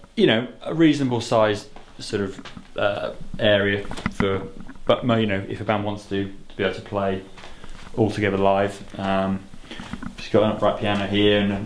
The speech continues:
lovely old C three Hammond there, uh, with the Leslie and everything. Uh, a few other amps and bits and pieces dotted around. Um, this room is quite a sort of dead sounding room.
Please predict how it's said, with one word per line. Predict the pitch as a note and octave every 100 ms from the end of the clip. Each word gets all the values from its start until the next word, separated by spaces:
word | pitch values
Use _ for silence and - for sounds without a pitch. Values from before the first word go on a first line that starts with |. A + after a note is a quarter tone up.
| -
lovely | A2 G#2 G#2
old | G2+ G2
C | - G#2+ F#2+
three | G#2+
Hammond | G2+ G2+ G2+ G2+
there, | - G#2 G2 G#2+ - - - - - - - -
uh, | G2+ G2
with | G2
the | G2
Leslie | G2+ G2+ G#2 G#2
and | G#2
everything. | G#2 G2+ B2 B2 - - - - - - - - -
Uh, | G2 F#2
a | -
few | G2+
other | F#2 F#2+
amps | F#2 G2 G2
and | G2
bits | F#2+ -
and | -
pieces | F#2 - G2+
dotted | G#2 - G2
around. | G2+ A2+ A#2+ - - - - - - - -
Um, | G#2+ G#2 G#2 G#2 G#2 -
this | C#3+ C#3
room | A#2+
is | G#2+
quite | B2+ A2+ E2 - - - -
a |
sort | - F2+
of | F#2
dead | G#2 F#2+ F#2 - - -
sounding | - F#2 F2 F2
room. | F2 F2+ F2+ F2